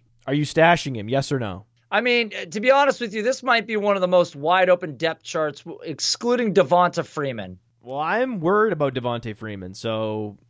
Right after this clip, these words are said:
Speaker 2: I'm not, I'm not against you here. I, I'm totally with you. What's interesting about Freeman, and a lot of people probably think he's been playing for a hundred years. I mean, if you exclude the, the two years, his,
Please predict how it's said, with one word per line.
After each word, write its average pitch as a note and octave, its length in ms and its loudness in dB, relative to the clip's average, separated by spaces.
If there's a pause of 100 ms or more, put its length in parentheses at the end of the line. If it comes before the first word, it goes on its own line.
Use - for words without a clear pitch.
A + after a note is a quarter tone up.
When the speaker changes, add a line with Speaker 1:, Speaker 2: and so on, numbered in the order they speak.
(100)
Speaker 2:
I'm F#3 120 0
not, A3+ 320 2
I'm G3 120 0
not B3 180 6
against A3 340 0
you E3 80 -2
here. D#3 100 2
I, F3 140 2
I'm G3+ 140 -2
totally A#3 240 6
with A3 200 6
you. F3 80 0
What's G3+ 240 0
interesting B3+ 560 2
about D#3+ 220 2
Freeman, F3 580 -2
and C3+ 100 -2
a D3 40 2
lot G#3 220 4
of F3 80 -2
people F#3+ 320 -4
probably F3+ 240 4
think F#3 200 -4
he's D3+ 140 -8
been D#3 160 -6
playing F3 260 2
for D#3 140 -2
a C3+ 60 0
hundred D#3 320 -2
years. D3+ 400 4 (540)
I G3+ 100 2
mean, A3 160 2
if F3 160 -6
you D#4 180 2
exclude G3+ 680 2
the, D3+ 240 0
the C#3+ 120 2
two A3 360 -2
years, F#3+ 520 4
his, C3+ 200 -8